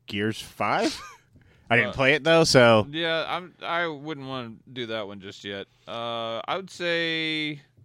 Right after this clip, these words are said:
Speaker 2: probably Luigi's Mansion three 'cause none of us really finished it. We like it. I think we like all these games on here.
Speaker 1: Yeah, I can't think of a, I mean, obviously we nominated for best, but I don't think anybody has any issue.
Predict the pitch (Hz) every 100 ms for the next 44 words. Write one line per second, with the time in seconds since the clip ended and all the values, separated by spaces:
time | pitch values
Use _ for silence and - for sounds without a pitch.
0 | _ _ _ - 127 135 139 147 151 156
1 | 156 147 147 151 147 147 147 139 147 160
2 | 175 165 165 _ 165 156 165 170 143 135
3 | 127 135 127 135 - - _ _ _ _
4 | _ _ 120 143 147 156 147 135 151 156
5 | 135 147 143 107 - _ _ _ _ _
6 | - - _ _ - 185 120 107 107 110
7 | 123 87 - 76 80 104 98 90 - _
8 | - - _ - 151 175 240 214 156 113
9 | 82 120 123 123 107 104 101 95 92 107
10 | 123 120 123 123 147 123 131 - 131 131
11 | 120 117 107 104 107 101 104 113 107 107